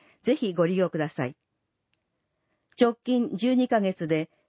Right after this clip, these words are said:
九十日以上入院している市民税非課税世帯の方が、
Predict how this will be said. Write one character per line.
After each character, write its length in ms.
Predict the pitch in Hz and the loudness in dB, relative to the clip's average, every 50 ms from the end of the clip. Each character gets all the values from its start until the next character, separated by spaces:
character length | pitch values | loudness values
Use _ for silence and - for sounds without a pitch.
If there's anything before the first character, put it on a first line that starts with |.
| _ | _
九 240 | - - 247 269 277 | -4 -2 0 0 2
十 160 | 233 262 269 | 2 2 4
日 380 | 262 262 254 - - 247 247 262 | 4 4 2 0 0 0 0 0
以 60 | 214 | 2
上 200 | 196 214 190 180 | 2 2 2 2
入 240 | 185 190 214 214 214 | 2 2 0 0 2
院 200 | 208 208 208 202 | 2 0 0 -2
し 120 | - - | -4 -4
て 140 | - 214 190 | -2 0 2
い 80 | 190 180 | 2 2
る 220 | 180 185 - _ _ - | 0 -2 -4 _ _ -16
市 180 | - - 196 | -6 -2 0
民 200 | 220 269 285 262 | 4 4 4 4
税 200 | 190 202 185 175 | 2 2 0 -2
非 80 | - - | -2 0
課 180 | - 247 254 | 0 2 2
税 180 | 220 240 247 240 | 2 2 0 0
世 180 | - 269 240 - | 2 0 -2 0
帯 160 | 233 190 175 160 | 0 0 2 2
の 120 | 160 156 | 0 0
方 260 | - 165 - 180 165 | -2 -2 -2 0 0
が、 220 | 165 143 139 151 | 0 0 -2 -4